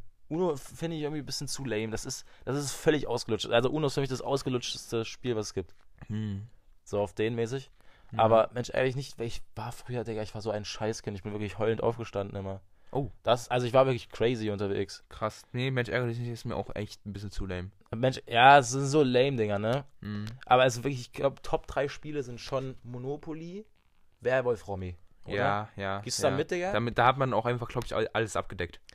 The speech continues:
Speaker 1: Ja.
Speaker 2: Wenn man da, das drei spielen kann,
Speaker 1: Ja.
Speaker 2: hat man einfach alles abgedeckt.
Speaker 1: Ja, das ist wirklich, das sind wirklich die drei strongsten, Digga.
Speaker 2: Weil mit, ähm, Monopoly hat man ein sehr, sehr langes Spiel, was man wirklich, wo man eine Runde an einem Abend spielen kann, danach völlig zerstritten auseinandergeht.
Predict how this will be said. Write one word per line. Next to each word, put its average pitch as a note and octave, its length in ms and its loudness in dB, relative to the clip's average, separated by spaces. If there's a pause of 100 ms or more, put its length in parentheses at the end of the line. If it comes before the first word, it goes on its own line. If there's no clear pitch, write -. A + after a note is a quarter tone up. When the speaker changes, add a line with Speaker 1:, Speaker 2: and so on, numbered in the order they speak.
Speaker 1:
Ja. A#2 160 0
Speaker 2:
Wenn A#2 60 -2
man A#2+ 80 0
da, C#3 220 -2
das D#3 200 -4
drei C#3 180 2
spielen E3 320 -2
kann, E3 320 -6
Speaker 1:
Ja. G#2 200 -2 (260)
Speaker 2:
hat A#2 120 2
man A2 100 -2
einfach B2+ 320 0
alles A#2 200 2
abgedeckt. F2+ 460 -6 (340)
Speaker 1:
Ja, G2 80 -6
das G#2 140 -4
ist - 60 -12
wirklich, A#2+ 180 -4
das A#2 140 -2
sind C#3 120 -8
wirklich B2+ 200 -8
die A#2 160 -10
drei A2+ 200 -8
strongsten, A#2 540 -6
Digga. G#2+ 320 0 (100)
Speaker 2:
Weil A#2 120 4
mit, B2 260 0
ähm, A2 380 0
Monopoly C#3 480 -2
hat B2 120 -2
man B2 300 -2
ein A#2 120 -6
sehr, A2+ 200 0
sehr A2+ 100 -4
langes A#2+ 240 -4
Spiel, E3+ 180 -4
was C3 140 -4
man A#2 140 -4
wirklich, A#2+ 220 -6
wo A#2 40 -6
man A2 140 -4
eine C#3 160 -2
Runde C3+ 240 -2
an A#2 80 -6
einem B2+ 180 -6
Abend C#3 240 -4
spielen D3 200 -6
kann, C#3+ 260 -6 (260)
danach A#2 240 -2
völlig D3 260 0
zerstritten C3+ 360 -6
auseinandergeht. C3 640 -4